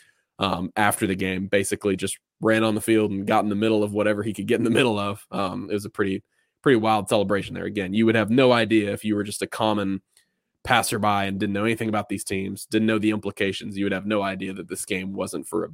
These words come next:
you know, for an S E C championship or something like that. So incredible night in Auburn. They beat Texas A and M thirteen to ten. Appreciate everybody tuning in. Today we'll record here early in the week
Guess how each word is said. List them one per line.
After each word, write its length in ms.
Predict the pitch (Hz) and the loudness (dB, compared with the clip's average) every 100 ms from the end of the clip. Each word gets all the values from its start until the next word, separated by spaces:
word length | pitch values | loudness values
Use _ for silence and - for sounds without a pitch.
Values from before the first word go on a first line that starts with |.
| - | -10
you 120 | 101 | -10
know, 80 | 107 | -8
for 160 | - 92 | -4 -4
an 80 | 87 | -2
S 180 | 90 | -6
E 40 | 92 | -6
C 160 | - | -8
championship 520 | 82 82 - - - - | -10 -12 -12 -14 -12 -12
or 140 | - - - - - _ | -12 -14 -20 -20 -20 _
something 300 | - 104 - | -2 -2 -2
like 220 | 98 85 - | -6 -6 -4
that. 200 | 73 - | -4 0
So 200 | 90 82 _ _ _ _ - - | -2 -4 _ _ _ _ -8 -2
incredible 380 | 123 120 147 143 | 2 6 8 8
night 320 | 135 135 135 - | 8 8 6 4
in 100 | 117 | 2
Auburn. 440 | 113 120 117 113 107 | 6 6 4 2 0
They 80 | 107 | 0
beat 220 | 104 110 | 2 0
Texas 340 | 107 - - | 0 -2 -2
A 100 | 104 | 0
and 100 | 101 | 0
M 140 | 98 98 | -4 -4
thirteen 580 | 104 90 - 98 95 - _ _ _ | -4 -4 -6 -8 -8 -12 _ _ _
to 120 | - - | -12 -10
ten. 600 | - - 165 170 160 - _ | -4 2 4 4 2 -6 _
Appreciate 260 | - 123 117 | -2 2 2
everybody 320 | 113 104 101 | 4 4 2
tuning 380 | 95 110 98 95 - | 0 -2 -2 -4 -2
in. 320 | 120 120 117 | 2 2 0
Today 320 | 104 98 113 | -2 2 4
we'll 260 | 113 101 - _ _ _ - | 4 0 -6 _ _ _ -8
record 340 | 104 113 104 | -2 0 0
here 180 | 104 101 | 2 0
early 420 | - 101 101 92 | 0 0 2 0
in 100 | 92 | -2
the 80 | 92 | -4
week 500 | 95 107 110 - - | -2 0 0 -4 -20